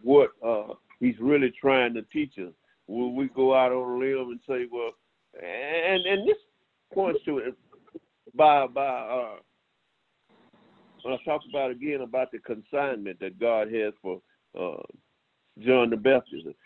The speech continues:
So many times we might have a preacher, and I hear so many preachers talking about, uh, "Oh, Reverend, whatever, he, he, he can't pastor no more. He done got too old. He don't understand the congregation."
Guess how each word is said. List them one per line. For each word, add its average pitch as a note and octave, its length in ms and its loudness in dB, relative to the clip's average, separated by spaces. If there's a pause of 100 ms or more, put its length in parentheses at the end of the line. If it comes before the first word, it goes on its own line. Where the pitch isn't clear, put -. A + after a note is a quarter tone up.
(180)
So D3+ 120 6
many D3 240 2
times C#3+ 320 0
we B2+ 140 -2
might B2+ 180 0
have C3 160 2
a A#2 80 -8 (100)
preacher, D#3 400 -6 (340)
and - 100 -8
I B2 100 2
hear C3 180 2
so C3 100 0
many B2 180 0
preachers A#2+ 420 -6
talking A#2+ 280 2
about, G#2+ 360 -4
uh, - 340 -8 (680)
"Oh, D3+ 440 4
Reverend, C#3 480 -6
whatever, C3 400 -4 (460)
he, C3+ 640 -2
he, B2+ 280 -6
he C3 160 -16
can't C3+ 280 4
pastor C#3+ 360 2
no G#2+ 200 0
more. G#2+ 260 0
He A#2+ 80 2
done A2+ 220 2
got B2 200 2 (100)
too C3 180 0
old. A#2 240 0 (760)
He A#2 120 0
don't B2 220 4
understand A#2+ 500 -2
the G#2 40 -12
congregation." A2+ 640 0